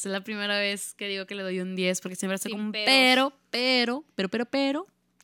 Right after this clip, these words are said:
Speaker 1: Honestamente sí le doy un diez. ¿Hay algo más que quieras decir acerca de la película?
Speaker 2: No, pero nada, me gustó mucho, la
Speaker 1: Yo
Speaker 2: verdad la
Speaker 1: también.
Speaker 2: recomiendo, véanla.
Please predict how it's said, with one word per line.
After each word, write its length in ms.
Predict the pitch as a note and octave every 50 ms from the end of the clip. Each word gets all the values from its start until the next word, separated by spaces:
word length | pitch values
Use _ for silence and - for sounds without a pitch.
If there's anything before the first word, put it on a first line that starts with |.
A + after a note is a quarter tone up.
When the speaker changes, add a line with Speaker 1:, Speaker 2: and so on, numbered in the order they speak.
| - - _ _ _ _ _ _ _ _ _ _ _
Speaker 1:
Honestamente 580 | - F#3+ F#3 F#3 F3+ - G3 G3 G3 G3 F#3+ G#3
sí 140 | - - G3+
le 100 | G3 F#3+
doy 180 | F#3+ F#3+ F#3+ F#3+
un 340 | F#3+ F#3 F#3+ F#3 F3 E3+ E3+
diez. 760 | F3 E3+ E3 E3 E3+ E3 _ - - - - - - - _ _ _ _ _ _ _ _ _ _
¿Hay 120 | - G3 G3
algo 180 | F#3+ G3 G#3+
más 180 | A3 A3 G#3+ -
que 120 | - G#3+
quieras 480 | G3+ A3+ A3 A3 A3 A3+ G#3+ - - - _ _ _ - _ _ _ _ _ _ -
decir 360 | - G#3 G3+ - - G3+ F#3+
acerca 400 | G3 G3 G#3+ G#3 G#3 - G3+ G3+
de 100 | F#3+ G#3
la 120 | G#3 G3
película? 680 | - - F#3+ F#3 F#3 F#3 - - A3 G#3+ G#3+ G#3+ A3+ A3 _ _ _ _ _ _ _ -
Speaker 2:
No, 540 | G3+ F#3 F#3+ F#3+ F#3 F#3+ F#3+ F#3+ F#3+ F#3+ -
pero 480 | A3 G#3+ G#3 G3+ G3+ G3+ G3 - - -
nada, 320 | A#3+ C4+ D4 D4+ D#4 D#4 D#4 D#4 -
me 120 | C4 B3
gustó 280 | A#3 G#3+ A3 - - A3+
mucho, 440 | A3 A3+ A3+ A3 A3+ - C4+ B3+ B3
la 100 | A#3 G#3+
Speaker 1:
Yo 40 | G#3
Speaker 2:
verdad 140 | G3+ G3+ G#3
la 40 | G#3+ A3
Speaker 1:
también. 140 | A3 A3+ G3
Speaker 2:
recomiendo, 380 | G3 G3+ G#3 G#3 G#3 G#3 G#3
véanla. 540 | G#3 G#3 G#3 G#3+ A3 A3 A3 A3+ A#3 B3